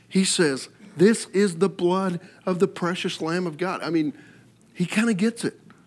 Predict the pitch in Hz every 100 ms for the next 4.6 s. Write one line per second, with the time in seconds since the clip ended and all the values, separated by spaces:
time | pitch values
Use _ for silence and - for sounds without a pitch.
0 | _ - 123 135 143 185 202 185 - -
1 | - 160 156 - 185 175 165 165 123 -
2 | - 156 127 - 214 262 269 247 185 170
3 | 147 165 214 269 277 214 202 190 214 254
4 | - 147 113 101 143